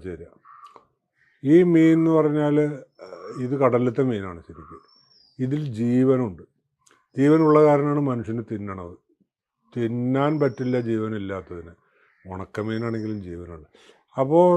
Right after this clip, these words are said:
ഈ വെള്ളം വന്നു കഴിഞ്ഞാൽ ചിലപ്പോൾ അതിന് ജീവൻ, അതിൻ്റെ ജീവൻ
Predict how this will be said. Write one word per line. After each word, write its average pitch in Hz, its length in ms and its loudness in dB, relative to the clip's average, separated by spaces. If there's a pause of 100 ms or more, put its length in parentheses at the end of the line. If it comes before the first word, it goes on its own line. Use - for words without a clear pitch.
(240)
ഈ 156 40 4 (140)
വെള്ളം 151 340 6
വന്നു 156 220 2
കഴിഞ്ഞാൽ 147 360 4
ചിലപ്പോൾ 127 320 -2
അതിന് 123 180 -6 (140)
ജീവൻ, 107 300 -6 (100)
അതിൻ്റെ 110 260 -4 (120)
ജീവൻ 101 280 -8